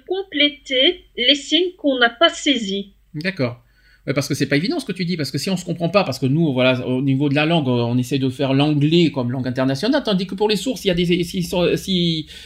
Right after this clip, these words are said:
Speaker 2: s'il y a des trucs différents en langue des signes, euh, ils peuvent,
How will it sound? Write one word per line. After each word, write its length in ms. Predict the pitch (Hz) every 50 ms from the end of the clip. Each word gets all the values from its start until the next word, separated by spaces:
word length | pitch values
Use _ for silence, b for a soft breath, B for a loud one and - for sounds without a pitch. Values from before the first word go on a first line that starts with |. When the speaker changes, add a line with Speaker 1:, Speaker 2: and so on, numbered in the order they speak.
| B B B
Speaker 2:
s'il 180 | - - 180
y 20 | 180
a 60 | 175
des 180 | 175 196 185 180
trucs 200 | - - 214 185
différents 580 | 170 208 202 - - 233 220 214 220 220 208 196
en 40 | 185
langue 340 | 190 190 185 185 185 180 175
des 100 | 175 180
signes, 320 | 180 - 262 302 302 254
euh, 380 | 202 180 165 160 156 156 156 151
ils 120 | 165 156 -
peuvent, 180 | 190 175 -